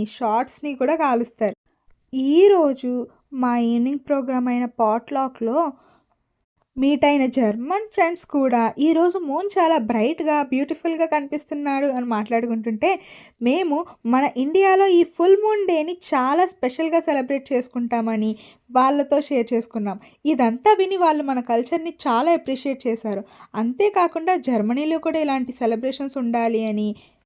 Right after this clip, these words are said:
వీళ్ళకి చాలా తక్కువ ఫెస్టివల్స్ ఉంటాయని, ఇండియన్స్ మాత్రం ఇలాంటి కల్చర్ ఉండడం వల్ల చాలా లక్కీ అని చాలా ఫీల్ అయ్యారు. ఇండియా గురించి కూడా చాలా గొప్పగా మాట్లాడారు.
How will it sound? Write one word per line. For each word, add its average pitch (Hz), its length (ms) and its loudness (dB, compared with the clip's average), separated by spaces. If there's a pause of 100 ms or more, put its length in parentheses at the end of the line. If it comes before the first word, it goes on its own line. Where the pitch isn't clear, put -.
(560)
వీళ్ళకి 302 460 2 (180)
చాలా 294 300 0
తక్కువ 294 400 -2
ఫెస్టివల్స్ 294 520 -2
ఉంటాయని, 247 580 -2 (120)
ఇండియన్స్ 302 480 -2
మాత్రం 294 360 -4
ఇలాంటి 262 400 -4
కల్చర్ 247 360 -2
ఉండడం 262 320 -4
వల్ల 233 240 0
చాలా 240 380 -2
లక్కీ 254 400 -4
అని 226 240 -2 (400)
చాలా 285 260 2
ఫీల్ 294 260 -2
అయ్యారు. 208 340 0 (380)
ఇండియా 269 260 2
గురించి 311 320 -4
కూడా 320 180 -2
చాలా 302 280 -4 (100)
గొప్పగా 349 560 0
మాట్లాడారు. 247 600 0